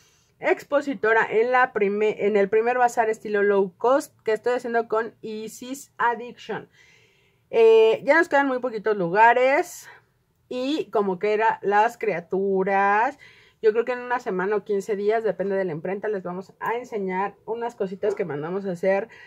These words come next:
Edith y yo, y con todas las chicas que ya se están integrando, ¿sale? Vamos a empezar, ya se me fue el aire.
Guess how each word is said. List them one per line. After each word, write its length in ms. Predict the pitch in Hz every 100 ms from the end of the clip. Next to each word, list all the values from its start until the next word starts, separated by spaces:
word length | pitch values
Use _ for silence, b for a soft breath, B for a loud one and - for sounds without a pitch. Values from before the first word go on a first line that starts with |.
| B B _
Edith 680 | 302 294 285 277 311 311 226
y 520 | - 311 370 370 233
yo, 800 | 254 269 247 226 214 220 254 -
y 380 | 254 302 330 240
con 240 | 247 233
todas 180 | 220 220
las 120 | 220
chicas 280 | 190 233 220
que 100 | 214
ya 100 | 190
se 80 | 202
están 260 | 180 190 185
integrando, 600 | 196 175 143 131 135 -
¿sale? 420 | 185 196 320 381 b b b b b b b _ _
Vamos 260 | 302 359 349
a 60 |
empezar, 420 | 247 196 269 262 294 -
ya 120 | 277 294
se 100 | 285
me 100 | 269
fue 160 | 240
el 80 | 240
aire. 500 | 220 226 226 240 262